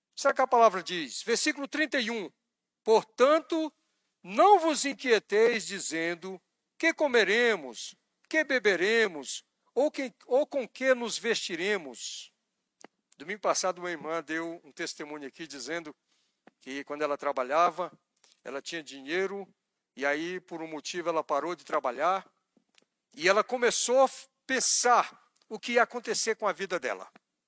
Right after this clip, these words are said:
"Como é que eu vou fazer pra comprar as minhas coisas?" Nós sabemos que mulheres, as nossas amadas irmãs, a nossa esposa, elas têm muitas necessidades.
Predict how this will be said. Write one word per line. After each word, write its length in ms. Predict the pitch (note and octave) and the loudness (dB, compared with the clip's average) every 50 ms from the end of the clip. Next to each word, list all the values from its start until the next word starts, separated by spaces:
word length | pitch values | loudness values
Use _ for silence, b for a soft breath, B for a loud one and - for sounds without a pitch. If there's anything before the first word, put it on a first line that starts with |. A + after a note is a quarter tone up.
| _ _ _ _ _ _ _ _ _ | _ _ _ _ _ _ _ _ _
"Como 140 | - D4+ E4 | -12 -6 -6
é 60 | D#4+ | -4
que 80 | - A#3 | -2 -2
eu 40 | |
vou 120 | F#3 F#3+ F#3 | -4 -4 -6
fazer 340 | - E3+ D3 - - G#3 G3 | -6 -6 -4 -4 -2 -4 -4
pra 140 | - E3+ | -4 -6
comprar 560 | - - D#3 B2 - - E3+ E3+ E3 D3 - b b b b b | -8 -8 -16 -14 -8 0 2 2 2 2 0 b b b b b
as 120 | C#3 D3 | -8 -8
minhas 260 | E3 D#3+ C#3 C3+ - - | -6 -8 -8 -8 -8 -10
coisas?" 640 | - E3+ F3+ E3+ C3+ A#2+ B2 G#2+ - - - - _ _ _ _ _ _ _ _ _ _ _ | -6 -6 -6 -4 -6 -8 -8 -8 -8 -8 -10 -10 _ _ _ _ _ _ _ _ _ _ _
Nós 160 | - G3+ G#3+ | -2 0 2
sabemos 340 | - B3 A3+ B3 C#4+ C#4 A#3 | 2 2 2 2 -2 -2 -2
que 120 | - - C4 | -6 -8 -6
mulheres, 720 | A3+ G#3+ F#3+ F#3+ A3+ B3 A#3+ A#3 F#3+ F3+ E3+ D3+ - - | -4 -2 0 2 4 6 6 4 4 2 -4 -6 -8 -10
as 120 | - D#3 | -10 -8
nossas 300 | E3 G3 - - G#3 - | -6 -4 -4 -4 -4 -2
amadas 440 | F#3+ F#3+ F3+ F#3+ F#3+ F#3 F#3 E3+ D3+ | -4 -2 0 0 0 0 -2 -6 -6
irmãs, 520 | E3 D3 C3 F3 G#3+ A#3 A3 F3+ D3+ - - | -8 -8 -4 -2 0 0 0 0 -2 -4 -6
a 80 | D#3+ | -4
nossa 220 | E3+ F#3 E3+ - - | -4 -6 -6 -6 -10
esposa, 720 | - - - - - - G#3+ A#3 A3+ F3 - C#3 G#2+ - _ _ _ _ _ _ _ _ _ _ _ _ _ _ - _ - | -10 -10 -10 -10 -4 0 2 2 2 0 -2 -8 -10 -10 _ _ _ _ _ _ _ _ _ _ _ _ _ _ -20 _ -8
elas 240 | - G3+ A3+ - - | -4 -2 -2 -2 -2
têm 460 | - - B3+ B3+ B3 A#3 G#3+ F3 D#3 _ | -2 -2 -2 -2 -2 -4 -6 -10 -12 _
muitas 380 | E3 G#3 D#4 E4 D#4 B3 F#3+ | -6 -4 -4 0 0 -2 -2
necessidades. 960 | G#3+ A3+ G3+ - - G#3 - - - - D3 F3+ G3+ G3 F3 - - A#2 F#2+ | 0 -2 -2 -2 -2 -2 -2 -4 -2 0 2 4 4 4 4 0 -6 -14 -14